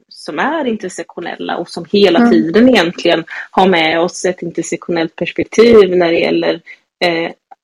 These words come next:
Speaker 1: allt egentligen, alltså även den politik som, som vi driver, så, så måste vi också ha det när det gäller,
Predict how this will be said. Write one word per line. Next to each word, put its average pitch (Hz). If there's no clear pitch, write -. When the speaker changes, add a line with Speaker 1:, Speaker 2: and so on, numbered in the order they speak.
Speaker 1:
allt 208
egentligen, -
alltså 185
även 180
den 165
politik -
som, 180
som 175
vi 170
driver, 180
så, 175
så 175
måste 190
vi 175
också 170
ha 165
det 170
när 165
det 170
gäller, 160